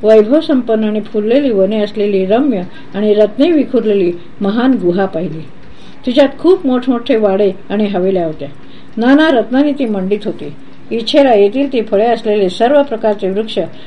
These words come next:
फुलाने डवरलेले शोभत होते. देव गंधर्व यांचे पुत्र असलेल्या इच्छारूप घेऊ शकणाऱ्या वानराने ती शोभत होती. अंगावर दिव्य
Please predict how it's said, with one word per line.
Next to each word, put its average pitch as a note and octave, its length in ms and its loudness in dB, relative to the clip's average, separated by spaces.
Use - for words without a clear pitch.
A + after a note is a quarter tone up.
फुलाने A#3 360 4
डवरलेले G#3+ 560 4
शोभत G3+ 420 0
होते. - 280 -8
देव D4+ 280 6
गंधर्व C#4 440 4
यांचे C4 340 4
पुत्र B3+ 340 -2
असलेल्या A3+ 440 2
इच्छारूप A#3 560 2
घेऊ G#3 300 -2
शकणाऱ्या G3+ 500 -2
वानराने G#3+ 600 4
ती G#3+ 80 -2
शोभत F#3 420 -2
होती. D#3+ 260 -8
अंगावर D#4 460 6
दिव्य C4 300 2